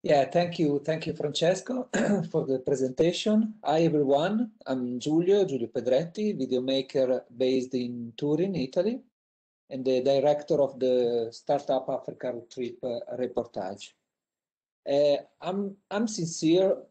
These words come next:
Before this experience, I didn't know anything about, uh, Uganda, and I didn't know really much about the world of innovation and startup, particularly in Africa.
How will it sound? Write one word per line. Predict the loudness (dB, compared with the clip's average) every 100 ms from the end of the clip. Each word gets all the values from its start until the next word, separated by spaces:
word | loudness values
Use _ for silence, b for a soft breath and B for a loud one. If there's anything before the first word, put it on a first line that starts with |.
| -10
Before | -8 0 0 0
this | -2 0
experience, | -2 -4 -6 -2 0 2 0 0 -2
I | 0 0 -4
didn't | -4 -2 0 -2
know | 0 2 2
anything | 2 0 -6 -8 -6
about, | -2 0 0 -4 -6
uh, | -4 -2 -6 -10 -16 -12
Uganda, | -4 0 0 2 2 4 4 0
and | -6 0
I | 0 0 -2
didn't | -2 0
know | 0 -2
really | -2 -2 -2
much | -2 -6 -6
about | -6 -2 -2 -4 _ -6
the | -2
world | 0 0 0
of | -4
innovation | -4 -6 -4 -4 -4 -6 -8 -8 -14 -12
and | -8 -8
startup, | -6 -4 -4 -4 -14 _ -10
particularly | -10 -8 -6 -2 -2 -2 -6 -10 -12
in | -6
Africa. | -6 -6 -12 -14